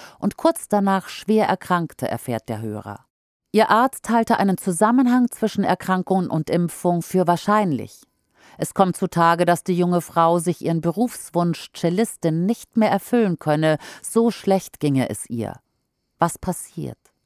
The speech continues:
Anstatt geholfen zu bekommen, erlebt die Musikerin die volle Ignoranz, die Ablehnung, gar das Leugnen ihrer Pein durch Pharma, Justiz und Staat. Sie klagt.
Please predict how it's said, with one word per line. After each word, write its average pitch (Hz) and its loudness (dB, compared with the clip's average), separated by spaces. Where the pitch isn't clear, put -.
Anstatt - 2
geholfen 190 2
zu 170 -2
bekommen, 156 0
erlebt 214 2
die 247 2
Musikerin 202 2
die 175 0
volle 285 2
Ignoranz, 196 -2
die - -2
Ablehnung, 151 0
gar 170 4
das 160 0
Leugnen 214 4
ihrer 160 0
Pein 160 -2
durch 107 -6
Pharma, 170 2
Justiz - -4
und 170 -2
Staat. - -2
Sie - -4
klagt. - -6